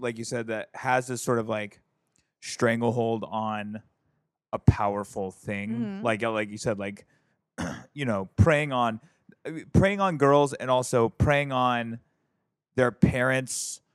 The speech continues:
Speaker 1: like, hopes and dreams for their children. You know what I
Speaker 2: Right,
Speaker 1: mean? 'Cause
Speaker 2: yeah.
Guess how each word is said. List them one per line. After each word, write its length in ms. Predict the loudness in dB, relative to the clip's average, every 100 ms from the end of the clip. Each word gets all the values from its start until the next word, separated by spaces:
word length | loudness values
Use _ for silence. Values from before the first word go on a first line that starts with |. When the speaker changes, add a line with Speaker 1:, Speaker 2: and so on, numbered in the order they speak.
| _
Speaker 1:
like, 340 | 2 2 0 -12 _ -8
hopes 420 | 0 0 0 -2
and 160 | -2 -2
dreams 400 | -2 -2 -4 -2
for 160 | 0
their 140 | 0 0
children. 580 | 2 2 4 2 0 -8 _ _ _ -18 4
You 100 | 8
know 60 |
what 40 | 8
I 40 |
Speaker 2:
Right, 60 | 6
Speaker 1:
mean? 160 | 2
'Cause 100 |
Speaker 2:
yeah. 40 | 4